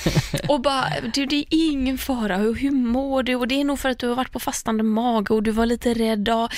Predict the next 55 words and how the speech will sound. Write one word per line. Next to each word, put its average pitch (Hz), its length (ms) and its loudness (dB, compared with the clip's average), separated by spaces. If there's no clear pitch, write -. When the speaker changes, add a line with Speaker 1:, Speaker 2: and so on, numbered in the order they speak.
Speaker 2:
nej, 233 100 2
då 254 140 2
är 262 40 0
det 247 100 0
mycket 254 480 0
och 226 80 2
hjärnan 214 480 -2
bara, 233 340 -2
ja. 208 340 0
Så - 120 0
att - 180 -4
jag 226 220 0
får - 100 -2
till - 180 0
slut 226 200 -2
inte 214 140 2
lämna 233 580 0
själv. 269 200 0
Hon 262 100 0
säger 254 160 0
att - 80 -10
så 254 60 -2
här, 226 60 -2
"Sätt - 320 -4
er", 359 200 2
och 240 60 4
hon 254 120 2
bara, 233 120 2
"Ska 254 140 -2
vi 262 80 2
ordna 226 320 2
med 233 140 0
transport - 480 -2
härifrån?" 262 640 0
Och 233 100 0
jag 233 120 2
bara, 196 100 -2
"Nej, 240 260 2
nej, 180 140 -2
nej, 175 160 -6
för - 120 -12
fan." 208 160 -4
Och 226 100 -2
hon 262 160 2
bara, 220 200 2
"Men 262 180 0
då 262 140 2
är 269 160 2
det 277 80 2
någon 277 140 2
som 254 120 0
kan 269 140 0
hämta 269 440 0
dig 415 140 2
här?" 214 240 -4